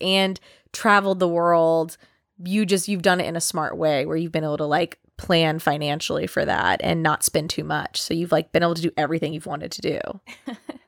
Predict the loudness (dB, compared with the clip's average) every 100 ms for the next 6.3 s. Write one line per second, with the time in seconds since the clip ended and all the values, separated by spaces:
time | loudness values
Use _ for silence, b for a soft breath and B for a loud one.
0 | -10 -10 -2 -2 2 2 2 0 0 2
1 | 2 2 0 0 0 -4 -2 0 -2 -8
2 | -14 -16 -8 -2 -2 0 0 2 -2 -2
3 | -4 -8 -4 0 0 -2 -2 0 0 0
4 | -4 -6 -8 0 2 2 0 0 0 0
5 | 2 2 2 2 0 0 2 2 2 2
6 | 4 4 4